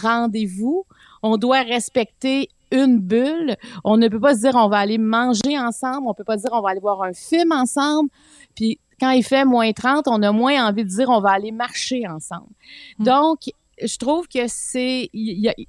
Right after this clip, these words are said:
Speaker 1: de, de l'avoir retrouvé seul, on, on dirait que c'est, c'est comme si ça a fait éclater tout ce, ce qu'on craint depuis le début. Tu sais, que l'isolement peut avoir, à un moment donné, euh, des répercussions néfastes. Tu sais, on pense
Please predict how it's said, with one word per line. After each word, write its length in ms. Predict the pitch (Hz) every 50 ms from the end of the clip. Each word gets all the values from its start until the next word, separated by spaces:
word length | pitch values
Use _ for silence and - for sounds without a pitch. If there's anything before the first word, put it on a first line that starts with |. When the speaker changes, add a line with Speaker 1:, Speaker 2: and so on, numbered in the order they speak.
| _ _ _ - -
Speaker 1:
de, 180 | 196 196 233 208
de 100 | 202 220
l'avoir 380 | 226 220 214 214 214 269 277 269
retrouvé 440 | 254 - - - 240 208 226 233
seul, 340 | 202 - - 277 285 320 302
on, 140 | 254 226 208 -
on 140 | - 220 208
dirait 260 | 202 226 220 269 320
que 60 | -
c'est, 240 | - - - - - _ _ _ - - _ _ _ _ _ _
c'est 180 | - - - 277
comme 180 | - 349 359 320
si 180 | - - 381
ça 180 | - - 330 247
a 60 | 226
fait 220 | - 277 277 - -
éclater 440 | 247 - 240 240 220 208 - 294 285
tout 180 | - 320 330
ce, 80 | 302 - _ - - - - _ -
ce 120 | 220 -
qu'on 240 | - 254 254 240 220
craint 320 | - - - - 285 302
depuis 320 | 269 247 220 190 - 220 220
le 80 | 202
début. 500 | 180 170 208 202 175 165 202 214 254 285 -
Tu 80 | _ - - - _ _
sais, 160 | - - 285 -
que 100 | - 247
l'isolement 720 | 233 226 214 254 254 220 247 233 220 214 214 226 254 269
peut 120 | - -
avoir, 560 | 214 196 190 190 214 214 226 233 240 247 240 240
à 60 | - 208
un 40 |
moment 340 | 202 190 190 196 196 202 202
donné, 640 | 202 208 185 185 196 196 208 220 233 247 254 247 - -
euh, 540 | - 190 185 180 185 185 185 185 185 185 180 185 185
des 120 | 202 214
répercussions 600 | 214 220 220 - 226 - - - - 247 240 254
néfastes. 520 | 247 226 202 190 - - 214 202 226 240 -
Tu 80 | -
sais, 20 | 240
on 120 | 226 208
pense 260 | - - 233 247 254